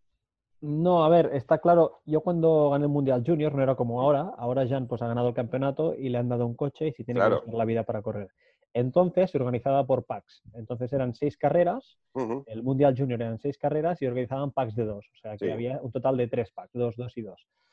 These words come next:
Speaker 1: El ganador de cada pack, por puntos, se hacían como individuales,
Speaker 2: Ujú.
Speaker 1: eh, ganaba dos, dos pruebas con un R cinco.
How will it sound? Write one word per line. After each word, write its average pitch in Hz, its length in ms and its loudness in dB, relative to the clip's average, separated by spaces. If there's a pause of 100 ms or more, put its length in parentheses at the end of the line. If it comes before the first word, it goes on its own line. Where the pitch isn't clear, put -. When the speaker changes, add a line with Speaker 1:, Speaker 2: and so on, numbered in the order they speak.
(320)
Speaker 1:
El 127 80 -2
ganador 139 300 4
de 190 80 -2
cada 165 220 2
pack, 156 220 -4 (140)
por 110 160 -4
puntos, 143 560 -6 (120)
se 104 60 -16
hacían 120 260 -6
como 117 400 -6
individuales, 120 760 2 (140)
Speaker 2:
Ujú. 127 320 -2
Speaker 1:
eh, 113 500 -2 (220)
ganaba 139 320 0
dos, 139 220 0
dos 131 220 -2
pruebas 139 320 2
con 127 120 -4
un 120 60 0
R 113 200 -4
cinco. 110 360 -10